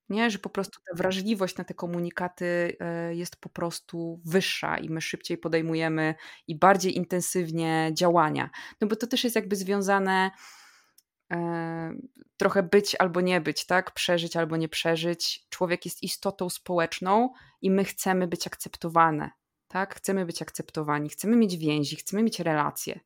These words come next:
Nie? Więc jak nam mówią: "Zrób to, to, to i to", small talk, uśmiechaj się,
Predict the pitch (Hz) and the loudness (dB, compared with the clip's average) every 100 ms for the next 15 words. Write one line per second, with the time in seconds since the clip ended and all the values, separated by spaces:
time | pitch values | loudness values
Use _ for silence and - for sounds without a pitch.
0 | _ _ _ _ - _ 185 220 220 214 | _ _ _ _ -20 _ 0 2 2 0
1 | - 185 185 196 185 185 175 180 - 196 | 0 2 4 2 2 0 0 -4 -2 -2
2 | 190 185 185 170 170 190 226 240 _ _ | 0 -2 0 -2 2 6 6 4 _ _
3 | _ _ - - 202 202 202 208 208 208 | _ _ -6 2 6 4 6 6 6 4
4 | 190 - 190 190 202 190 - 190 190 190 | -8 -4 -4 -2 -2 -2 -2 0 2 2